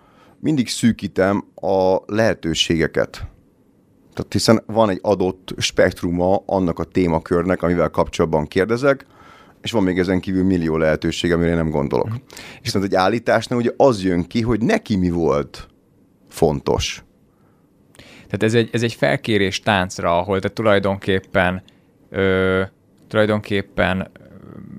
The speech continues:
Speaker 2: megfogalmazol egy olyan állítást, amit ő neki azért valamilyen szinten igazolnia kell. Tehát, hogy, hogy biztos, hogy sok mindent láttál már ezen a hátsó ülésen,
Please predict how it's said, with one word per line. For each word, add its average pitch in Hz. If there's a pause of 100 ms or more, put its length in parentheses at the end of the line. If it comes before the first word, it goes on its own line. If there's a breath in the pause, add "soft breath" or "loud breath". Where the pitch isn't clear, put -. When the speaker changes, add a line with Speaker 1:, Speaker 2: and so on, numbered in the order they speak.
(260)
Speaker 2:
megfogalmazol 104
egy 98
olyan 98
állítást, 110 (320 soft breath)
amit 104
ő 107
neki 107
azért 101
valamilyen 110
szinten 101
igazolnia 87
kell. 62
Tehát, -
hogy, 101 (640 soft breath)
hogy 95
biztos, 127
hogy 113
sok -
mindent 95
láttál 87
már 76
ezen 85
a 80
hátsó 90
ülésen, 113